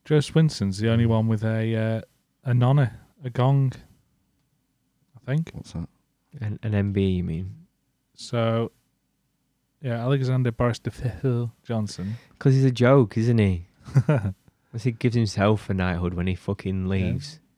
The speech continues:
Speaker 1: C B E, born three years before us.
Speaker 2: What did she get the C B E for? I can't believe Ed Davies, a fucking Knight of the Realm. Fuck me.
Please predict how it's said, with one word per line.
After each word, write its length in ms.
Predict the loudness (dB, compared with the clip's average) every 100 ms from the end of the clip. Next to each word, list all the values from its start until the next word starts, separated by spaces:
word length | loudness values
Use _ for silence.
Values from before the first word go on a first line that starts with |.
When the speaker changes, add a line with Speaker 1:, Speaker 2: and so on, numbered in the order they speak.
| _
Speaker 1:
C 300 | -10 -2 0
B 100 | 2 2 0
E, 20 |
born 440 | 0 0 0 -2 -6 _ _ _ _
three 160 | -6 -2
years 260 | -2 -2
before 400 | -4 -6 -4 -4
us. 320 | -4 -8 _ _ _ _ _ _ _ _ _
Speaker 2:
What 120 | -2
did 60 | -2
she 120 | 0
get 160 | 0 2
the 160 | 0
C 240 | -2 -2 0
B 200 | 0 -2
E 40 |
for? 300 | -4 -6 -6 -8 _ _ _ _ _ _ _ -8
I 20 |
can't 200 | 0 2
believe 240 | 2 0 0
Ed 180 | -2
Davies, 460 | 0 0 -2 -6 -8
a 40 |
fucking 360 | -12 -8 -4 -2
Knight 160 | -2 -6
of 60 |
the 100 | -8
Realm. 320 | -8 -8 -10 -12
Fuck 400 | -10 -8 -8 -6
me. 440 | -4 -2 -4 -10